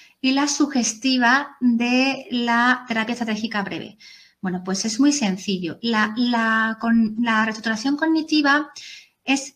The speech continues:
prescripti-, es justamente lo que aparece en la anterior. Es decir, es prescriptiva. Es decir, cambia esto por esto. Es decir, cambia este pensamiento disfuncional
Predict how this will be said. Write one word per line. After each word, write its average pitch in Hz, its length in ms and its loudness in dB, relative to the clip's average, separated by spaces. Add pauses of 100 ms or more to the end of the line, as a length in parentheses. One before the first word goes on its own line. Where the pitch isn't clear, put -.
prescripti-, 254 1000 0
es - 280 -4 (100)
justamente 285 800 2
lo 233 240 -2
que 220 120 -4
aparece 214 420 -2
en 247 80 0
la 240 60 2
anterior. 220 560 0 (340)
Es 233 120 -4
decir, 214 260 -6 (200)
es - 420 0 (520)
prescriptiva. 262 1300 0 (480)
Es 262 80 2
decir, 254 580 -2
cambia 269 520 6
esto - 280 -2 (440)
por 277 180 4
esto. - 480 -4 (760)
Es 240 100 -2
decir, 214 260 -6
cambia 240 440 2 (220)
este 262 280 0
pensamiento 254 540 2
disfuncional 247 640 2